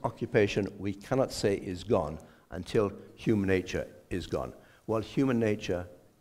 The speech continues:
is not gone, and it will not be gone.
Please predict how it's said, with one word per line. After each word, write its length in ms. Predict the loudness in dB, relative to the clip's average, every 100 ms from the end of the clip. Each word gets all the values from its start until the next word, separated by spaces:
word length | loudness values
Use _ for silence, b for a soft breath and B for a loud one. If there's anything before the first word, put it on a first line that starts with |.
| _
is 160 | -2 0
not 240 | 0 0
gone, 300 | -2 -4 -6 -10 b b b -6
and 100 | -4
it 140 | -2
will 140 | 0 0
not 180 | -2 -8 -20 _ _
be 100 | -8
gone. 300 | -6 -6 -8